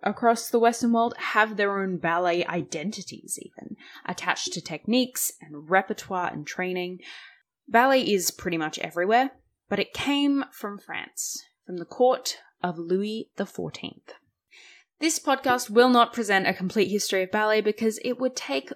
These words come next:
forever. The audiobook version of Apollo's Angels, which is a book that actually attempts to do this, takes just under twenty-four hours to listen to.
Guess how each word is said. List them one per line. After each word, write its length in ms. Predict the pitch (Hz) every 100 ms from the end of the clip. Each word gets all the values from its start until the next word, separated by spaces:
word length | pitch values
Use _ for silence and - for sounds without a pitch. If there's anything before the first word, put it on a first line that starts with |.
| -
forever. 920 | - - - - 285 254 240 185 - _
The 140 | 226 -
audiobook 540 | 240 277 262 254 -
version 360 | 180 170 170 175
of 140 | 165
Apollo's 460 | 165 - 170 160 151
Angels, 600 | 165 175 160 143 170 -
which 180 | 170 -
is 80 | 165
a 80 | 170
book 220 | 175 -
that 160 | 160
actually 400 | 123 156 - 151
attempts 340 | 139 - - -
to 140 | -
do 160 | 185 226
this, 320 | 156 151 - - - - -
takes 300 | 247 240 -
just 340 | - 254 - -
under 200 | 226 220
twenty-four 680 | - - 196 196 185 185 -
hours 320 | 170 170 165
to 140 | - 160
listen 320 | 156 165 156
to. 160 | -